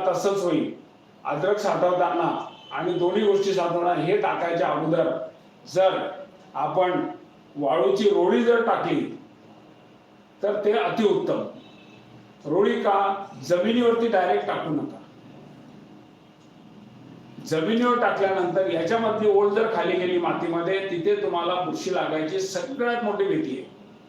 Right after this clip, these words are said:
मग काय करायचं? रोळी टाकायची. रोळी टाकल्यानंतर तिचा चांगला एक चार एक बोटाचा थर टाका रोळीचा,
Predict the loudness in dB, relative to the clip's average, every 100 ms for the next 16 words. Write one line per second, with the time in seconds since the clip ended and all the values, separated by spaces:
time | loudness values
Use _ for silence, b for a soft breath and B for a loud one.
0 | -20 -20 -20 -20 -20 -20 -20 -4 0 0
1 | 2 0 0 0 0 0 0 0 0 4
2 | 4 4 0 -2 -4 -6 -12 -18 -20 -20
3 | -20 -20 -20 -20 -20 -20 -20 -20 -6 0
4 | 2 2 2 0 0 0 0 -2 -2 -2
5 | -2 0 0 -2 0 -2 0 -2 0 0
6 | -2 -2 -2 -6 -2 -2 0 -2 -2 0
7 | 0 0 -2 -2